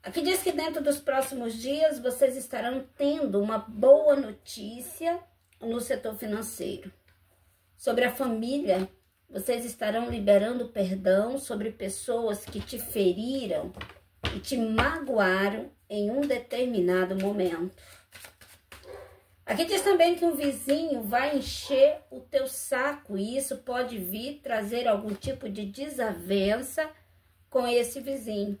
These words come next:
Um filho teu vai mentir pra você sem necessidade. Você vai comprar uma briga que não é tua.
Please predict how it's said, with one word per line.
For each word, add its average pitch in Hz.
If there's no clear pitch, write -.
Um 233
filho 302
teu 277
vai 254
mentir 247
pra 226
você 220
sem 285
necessidade. 240
Você 233
vai 202
comprar 269
uma 220
briga 190
que 196
não 175
é 151
tua. 233